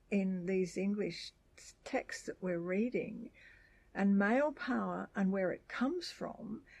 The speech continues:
and how, in particular, how it excludes women,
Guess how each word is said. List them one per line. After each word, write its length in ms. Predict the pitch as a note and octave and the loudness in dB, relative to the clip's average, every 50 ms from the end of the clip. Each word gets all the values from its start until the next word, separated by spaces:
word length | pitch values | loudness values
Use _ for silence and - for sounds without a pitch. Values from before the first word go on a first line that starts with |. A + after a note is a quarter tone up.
| - - _ _ - | -20 -20 _ _ 2
and 160 | G#3 G3+ G3+ | 4 4 4
how, 200 | G3 A3 A3+ G3+ - | 6 4 4 2 2
in 160 | - G3 F#3+ | 0 0 0
particular, 680 | - F3+ E3+ - - - - C#4+ C#4+ - - G4+ D#4+ D#3 | 0 -2 -8 -8 -6 -4 -4 -4 -2 0 0 0 0 0
how 240 | D#3 D#3+ G3 F3 E3+ | -2 -2 -2 -2 -2
it 100 | E3 D#3+ | -2 -4
excludes 560 | D#3 - - - - - F#3+ F3 E3+ E3+ - | -6 -6 -8 -8 -4 -2 -2 -2 -2 -2 0
women, 340 | F#3+ G3 A3+ A#3+ F#3+ D3+ - | 4 6 6 6 6 4 0